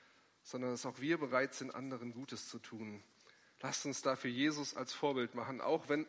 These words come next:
ins Vorbild nehmen, auch wenn es bedeutet, dass wir uns vielleicht selber die Finger schmutzig machen müssen oder wir selber mal einen Schritt zurücktreten müssen. Das ist echt eine Nummer.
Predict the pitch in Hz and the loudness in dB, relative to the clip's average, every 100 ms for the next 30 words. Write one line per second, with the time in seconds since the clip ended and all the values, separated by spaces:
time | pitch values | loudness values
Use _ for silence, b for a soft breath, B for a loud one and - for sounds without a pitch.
0 | 120 131 - - 143 131 117 123 120 - | -4 -10 -4 2 4 4 2 0 0 2
1 | 147 151 147 - 131 131 143 156 147 - | 2 2 0 -2 -2 2 4 4 0 -2
2 | B B B B - 127 - 127 - 127 | B B B B -4 -4 -2 -4 -2 0
3 | 123 123 139 156 156 139 - 156 113 - | 0 2 4 4 4 0 -2 0 0 -2
4 | 104 - 104 - 101 90 98 104 - 104 | -8 -10 -12 -12 -10 -10 -6 -4 -4 -6
5 | 98 - b b b b b b 127 123 | -12 -20 b b b b b b 0 2
6 | 123 123 127 160 143 135 117 127 - 139 | 4 4 6 8 6 6 4 2 0 -2
7 | - 135 123 - - 104 - 98 95 - | -2 -2 0 -2 -6 -8 -8 -10 -6 -6
8 | 104 - - - - _ _ _ _ _ | -6 -14 -20 -20 -20 _ _ _ _ _
9 | - - - - 196 - 170 - - 170 | 4 6 6 4 0 2 0 0 0 2
10 | 175 127 98 - - | 2 2 -2 -4 -6